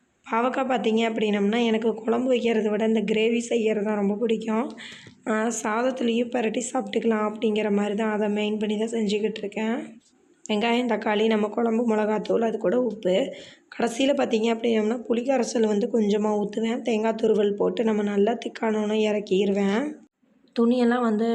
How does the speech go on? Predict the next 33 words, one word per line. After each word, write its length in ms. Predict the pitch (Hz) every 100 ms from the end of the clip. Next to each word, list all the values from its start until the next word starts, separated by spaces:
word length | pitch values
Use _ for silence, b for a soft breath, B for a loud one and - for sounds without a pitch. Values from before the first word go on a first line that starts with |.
| 220
வாஷிங் 320 | 208 208 247
மிஷினில் 320 | 233 240 214 214
போட்டிருந்தேன், 500 | 208 220 202 226 240
அதுவும் 280 | 208 214 220
வந்து 160 | 208 214 208
ஓடி 160 | 202 202 202
முடிச்சிருச்சு. 560 | 202 208 214 196 208 233 302 B B B _ 233
என்னோட 220 | 220 226 233
மதியம் 420 | 208 226 247 233 220
ஒர்க்கு 240 | 214 214 233
லஞ்செல்லாம் 520 | 214 214 247 226 220
முடிச்சுட்டு 440 | 208 233 240 214 247 233
மேலே 200 | 208 214 214
வந்து 140 | 208 220
காய 280 | - - 247 240
வச்சிடலாம் 400 | - 220 214 220
அப்படின்னு 280 | 214 214 214
சொல்லிட்டு 260 | 208 202
தாங்க 180 | 208 214 214
வந்தேன். 300 | 202 214 208 B B B _
மகிழினி 440 | 233 240 262 240 233 247
ஒரு 100 | 220 202 208
ஒன் 140 | 214
ஓ 0 | 240
கிளாக் 240 | 240 233 233
வரைக்குமே 320 | 226 214 233 233
தூங்கிட்டு 380 | 233 220 214 208
தான் 120 | 240 233
இருந்தா. 260 | 208 202 220 262
அதுக்குள்ளே 440 | 214 214 240 240 247 240
என்னோட 240 | 220 214 208
இந்த 160 | 202 208 208 226 214
எல்லா 180 | 208